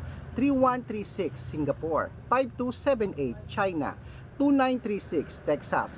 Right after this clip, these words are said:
one two eight eight, Dubai, two four three zero, Malaysia, three nine six zero, Taiwan, one two four four, Thailand, three one two zero,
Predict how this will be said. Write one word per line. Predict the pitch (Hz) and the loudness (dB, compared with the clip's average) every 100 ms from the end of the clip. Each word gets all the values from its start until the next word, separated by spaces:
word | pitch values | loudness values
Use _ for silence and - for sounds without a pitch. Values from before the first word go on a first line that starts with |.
| 127 | -4
one | 127 226 262 - | 2 2 2 -2
two | 247 233 - | -2 -2 -2
eight | 202 - - | -2 -2 -4
eight, | 160 - - | -4 -4 -2
Dubai, | 127 117 170 143 95 - - - - | 0 4 4 4 -2 -10 -14 -14 -4
two | 277 285 | 0 2
four | 254 247 | 4 4
three | 240 214 202 | 4 -4 -8
zero, | 196 185 165 104 - | -6 -2 0 -2 -4
Malaysia, | - 139 143 143 - - - - - - | -2 0 2 0 -2 -6 -8 -16 -18 -4
three | 254 285 | 2 4
nine | 269 254 254 | 6 4 0
six | - 220 | -2 -6
zero, | - 202 180 120 - - - | -4 -2 0 0 0 -8 0
Taiwan, | 156 117 143 120 95 - - - | 0 2 0 0 -6 -14 -16 -4
one | 147 254 | 2 4
two | 277 262 | 4 0
four | 262 - 214 214 | 0 0 0 0
four, | - 190 123 95 - - | 0 2 2 0 -10 -2
Thailand, | 165 143 147 120 - - - - | 0 2 0 -2 -8 -16 -18 -4
three | 254 285 | 4 6
one | 262 262 262 254 | 6 6 4 0
two | 226 214 | -2 -2
zero, | - 202 165 101 | -2 -2 2 0